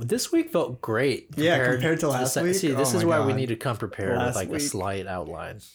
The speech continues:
Speaker 2: Yeah.
Speaker 1: Yeah,
Speaker 2: This
Speaker 1: not,
Speaker 2: time
Speaker 1: that
Speaker 2: we
Speaker 1: wasn't
Speaker 2: had
Speaker 1: even
Speaker 2: a
Speaker 1: last week. Last month.
Speaker 2: Last, yeah, last month we haven't even put that one out
Speaker 1: Uploaded.
Speaker 2: yet,
Speaker 1: Yeah,
Speaker 2: which
Speaker 1: sorry,
Speaker 2: we'll go
Speaker 1: we're
Speaker 2: out.
Speaker 1: behind schedule. It's, uh, it's gonna happen. <laughs>
Speaker 2: Yeah.
Speaker 1: We're, we're, we're in the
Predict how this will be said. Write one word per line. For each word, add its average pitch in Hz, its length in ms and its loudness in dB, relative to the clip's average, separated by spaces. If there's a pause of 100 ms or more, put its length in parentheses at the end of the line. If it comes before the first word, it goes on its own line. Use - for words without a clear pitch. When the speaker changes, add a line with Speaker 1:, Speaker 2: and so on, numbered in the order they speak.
(120)
Speaker 2:
Yeah. 120 480 0 (160)
Speaker 1:
Yeah, - 120 -4
Speaker 2:
This 180 100 2
Speaker 1:
not, 175 80 2
Speaker 2:
time 170 80 2
Speaker 1:
that 147 60 4
Speaker 2:
we - 40 4
Speaker 1:
wasn't 131 160 4
Speaker 2:
had 120 60 4
Speaker 1:
even 123 60 2
Speaker 2:
a 127 40 2
Speaker 1:
last 131 220 0
week. 98 120 -4
Last 110 240 0
month. 113 540 -4
Speaker 2:
Last, 127 260 0
yeah, 151 140 2
last 123 300 0
month 127 340 -2
we 120 160 -2
haven't 113 320 0
even 110 300 -2 (180)
put 143 160 -2
that 127 160 0
one 101 100 2
out 110 120 2
Speaker 1:
Uploaded. - 100 -2
Speaker 2:
yet, 110 100 0
Speaker 1:
Yeah, 104 140 2
Speaker 2:
which 117 80 0
Speaker 1:
sorry, 127 440 2
Speaker 2:
we'll - 80 -2
go 107 40 0
Speaker 1:
we're 107 60 0
Speaker 2:
out. 101 40 0
Speaker 1:
behind 113 220 -2
schedule. 104 580 -2 (540)
It's, - 180 -6
uh, 101 380 0 (800)
it's - 100 -16
gonna 92 140 -4
happen. - 320 -10 (200)
<laughs> - 240 -8
Speaker 2:
Yeah. 117 680 2
Speaker 1:
We're, 110 200 0
we're, 117 260 0
we're 120 560 -2 (420)
in 113 80 -6
the 107 140 -6